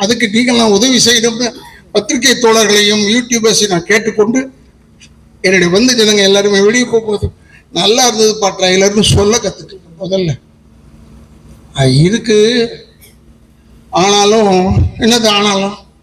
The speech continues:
இல்ல, அது, அது இந்த இடத்து-, யோ, ஃபுல் படத்தை பாருயா, பார்த்துட்டு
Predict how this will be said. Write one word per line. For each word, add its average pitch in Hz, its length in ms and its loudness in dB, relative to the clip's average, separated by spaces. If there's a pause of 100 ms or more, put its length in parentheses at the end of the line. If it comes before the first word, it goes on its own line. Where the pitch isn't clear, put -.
(960)
இல்ல, 220 120 2 (180)
அது, 131 220 -2 (240)
அது 131 120 -6 (140)
இந்த 160 180 -4
இடத்து-, 240 240 -4 (260)
யோ, 214 80 2 (140)
ஃபுல் 339 260 2
படத்தை 285 320 -2
பாருயா, 147 380 0 (160)
பார்த்துட்டு 226 340 0